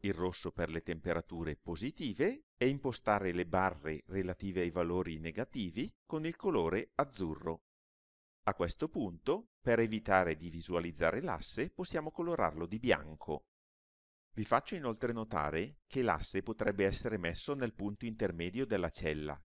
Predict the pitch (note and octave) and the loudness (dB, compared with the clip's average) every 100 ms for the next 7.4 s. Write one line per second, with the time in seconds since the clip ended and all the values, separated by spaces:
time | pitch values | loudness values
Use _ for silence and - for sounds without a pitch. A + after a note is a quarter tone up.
0 | _ - F#2 G2+ - - C3 - C#3+ C3+ | _ 4 6 4 2 -2 -2 0 -2 0
1 | A#2 G#2+ B2+ B2 A#2 G#2+ - F2 F#2+ B2 | 0 0 -2 0 0 0 0 0 0 -2
2 | A2+ G#2+ F#2+ A2+ - E2 D2+ D2+ D2+ _ | -2 -2 -2 -6 2 2 2 -2 -6 _
3 | _ - G#2+ A#2 G2+ E2 - - G#2 F#2 | _ 0 0 2 2 0 0 -4 -4 -4
4 | - F#2+ F#2 - F#2+ F2+ F#2 - F2 - | -2 -2 -2 -2 -2 0 0 0 -2 -2
5 | F#2 - - G2+ F2+ D#2+ C#2+ - F2 F2+ | -4 -6 -2 0 0 -2 -8 -6 -2 0
6 | E2+ F2+ F2+ F2 D#2+ E2 - F3 A#2+ D3+ | 0 0 -2 -4 -2 -2 -2 -2 -2 -2
7 | G2 - D#3 - | -8 -4 -2 -4